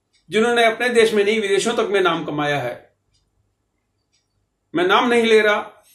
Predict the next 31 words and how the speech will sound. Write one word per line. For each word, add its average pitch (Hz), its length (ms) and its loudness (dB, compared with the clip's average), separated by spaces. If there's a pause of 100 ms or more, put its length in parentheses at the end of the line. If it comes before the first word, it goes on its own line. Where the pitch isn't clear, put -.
(1160)
कोई 208 120 0
आवश्यकता 220 460 2
नहीं, 220 300 2
आप 208 160 0
सब 196 220 -2
लोग 185 140 -4
जानते 180 320 2
हैं 214 420 -2 (260)
ये 175 80 2
विद्वान 185 280 2
आर्किटेक्ट 190 400 0
कौन 196 240 2
है 196 100 -2
जिन्हें 175 560 -2
विदेशी 175 440 0
पुरस्कार 180 500 -2
तक 175 160 -6
मिले 143 220 -2
हैं। - 320 -14 (960)
और 214 120 2
उसके 277 180 0
बावजूद 233 680 0 (640)
हमारे 208 280 2
यहाँ 240 140 2
जेई 190 260 2
पेपर 196 300 0
टू 240 140 -4
का 240 80 2
पेपर 233 600 -2
बनाना 220 300 2
हो - 480 -2